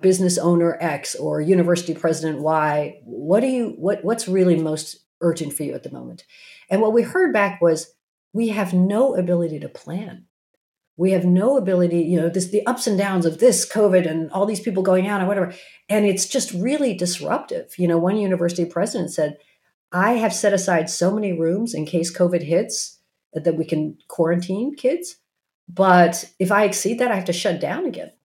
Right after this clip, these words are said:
You know, how do I know whether to do that?" So one of the, one of the things that we built in that business was we leveraged our data science and we built some modeling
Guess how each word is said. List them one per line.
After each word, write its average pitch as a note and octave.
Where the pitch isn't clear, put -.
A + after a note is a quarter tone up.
You E3+
know, D#3
how F3
do E3
I D3+
know D3
whether C#3+
to -
do D3+
that?" C#3
So E3+
one F#3+
of C4+
the, F3
one F#3+
of A#3+
the -
things D#3+
that D#3
we D3+
built D3
in D3+
that F3
business C3
was D#3
we D#3
leveraged F3
our D#3
data D#3+
science E3
and D#3
we D3+
built D#3+
some D3
modeling D#3+